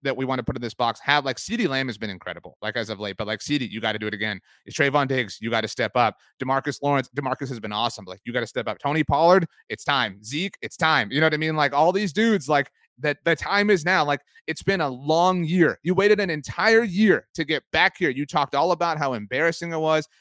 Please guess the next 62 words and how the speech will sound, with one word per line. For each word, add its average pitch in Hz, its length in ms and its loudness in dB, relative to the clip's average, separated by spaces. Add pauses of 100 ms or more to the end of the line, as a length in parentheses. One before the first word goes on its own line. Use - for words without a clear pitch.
how 113 60 -6
you 120 100 -4
got 113 220 -4
punched 175 260 -4
in 180 60 -4
the 170 80 -4
mouth, 147 320 0
how 135 100 -8
you 113 180 -8
were 104 80 -14
soft, 160 540 0
whatever. 147 360 -2 (180)
You 113 100 -8
blamed 180 360 0
the 190 80 2
officials. 165 500 -4
All 185 200 4
that's 208 200 -2
in 190 60 -6
the 180 60 -8
past. 160 320 -4 (160)
You 147 120 0
have 185 120 0
a 196 60 0
chance 190 360 -4
to, 139 260 0
to 143 100 -6
quiet 151 340 2
a 135 60 -2
lot 117 220 -2
of 101 120 -12
it. - 140 -20
And, 131 120 -8
like, 131 180 -2 (100)
this 156 160 -6
is, 185 120 -10 (240)
like, 170 220 -4
and, 147 260 -4 (200)
you 151 100 -4
know, 139 180 -2
Ed 151 200 -2
talked 143 240 0
about, 120 340 -2
I 131 40 -6
know 135 80 -2
you 127 60 -2
have 113 60 -8
your 107 100 -10
question, 110 280 -12
but, 107 80 -6
like, 110 140 -8 (180)
how 120 180 -2
he's, 120 380 -6
you 156 80 -6
know, 120 80 -4
this 113 180 -10
kinda 127 220 -4
worked 120 180 -2
out 120 160 -2
for 123 60 -6
the 113 80 -8
Vikings, 135 500 -8